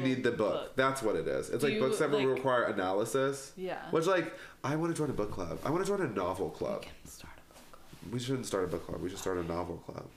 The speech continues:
Speaker 2: Okay.
Speaker 1: Yeah,
Speaker 2: But
Speaker 1: because
Speaker 2: not an Audible novel.
Speaker 1: No,
Speaker 2: Just
Speaker 1: I mean,
Speaker 2: like
Speaker 1: it could be, you could listen to your book. If you're in the novel club, you could listen to your book on
Speaker 2: Oh, I did,
Speaker 1: audible dot com.
Speaker 2: I did that in a book club.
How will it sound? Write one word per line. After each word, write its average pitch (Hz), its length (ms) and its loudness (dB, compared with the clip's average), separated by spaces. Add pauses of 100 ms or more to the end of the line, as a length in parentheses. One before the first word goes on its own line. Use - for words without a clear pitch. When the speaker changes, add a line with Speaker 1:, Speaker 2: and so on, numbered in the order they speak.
Speaker 2:
Okay. 240 300 -2 (1040)
Speaker 1:
Yeah, 90 160 0
Speaker 2:
But - 240 -10
Speaker 1:
because 156 300 2
Speaker 2:
not 226 160 2
an 196 120 -4
Audible 160 500 -6
novel. 143 380 -10
Speaker 1:
No, 139 200 4
Speaker 2:
Just - 140 2
Speaker 1:
I 170 80 4
mean, 190 120 4
Speaker 2:
like 202 80 4
Speaker 1:
it 202 40 -2
could 240 120 2
be, 214 120 2
you 196 120 2
could 202 140 2
listen 202 320 2
to 190 100 0
your 180 80 4
book. 165 420 0
If 170 240 2
you're 180 180 4
in 175 80 0
the 180 80 2
novel 165 280 2
club, 123 260 2
you 131 60 0
could 127 160 2
listen 135 220 2
to 135 100 -2
your 135 80 4
book 127 360 0 (420)
on 131 260 4
Speaker 2:
Oh, 381 180 4
I 320 200 4
did, - 180 2
Speaker 1:
audible 113 160 4
dot 110 260 2
com. 123 40 2
Speaker 2:
I 113 160 4
did 87 80 -2
that 214 300 0 (360)
in 254 140 0
a - 20 0
book 254 220 -2
club. 208 400 -2